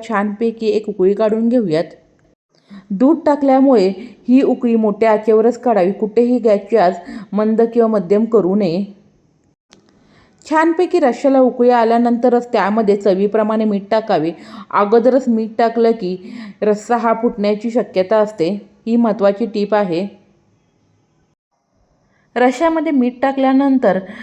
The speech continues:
लगेच शेवभाजी सर्व्ह करणार असाल तर ह्या स्टेपला एक वाटी जाडी शेव टाकून तुम्ही हलकीशी उकळी काढून ही भाजी सर्व्ह करू शकता. समजा तुम्ही लगेच भाजी सर्व्ह करणार नसाल ना,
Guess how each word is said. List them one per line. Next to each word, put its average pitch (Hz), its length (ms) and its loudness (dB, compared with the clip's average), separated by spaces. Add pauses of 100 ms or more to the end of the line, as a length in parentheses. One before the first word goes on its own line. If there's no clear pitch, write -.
(160)
लगेच 214 460 0
शेवभाजी 233 460 2
सर्व्ह 226 340 -2
करणार 233 340 0
असाल 233 460 -2
तर 233 80 -2
ह्या 214 260 -2
स्टेपला 208 480 -4 (500)
एक 226 280 0
वाटी 240 280 0
जाडी 190 380 0
शेव 208 320 0
टाकून 226 360 0
तुम्ही 220 260 -2
हलकीशी 202 480 -6
उकळी 214 340 -4
काढून 208 340 0 (460)
ही 220 100 -2
भाजी 220 340 -2
सर्व्ह 202 320 2
करू 214 280 0
शकता. 196 480 -4 (1300)
समजा 262 360 4
तुम्ही 277 240 2
लगेच 214 300 2
भाजी 240 280 0
सर्व्ह 226 280 0
करणार 233 420 0
नसाल 240 400 0
ना, 180 120 0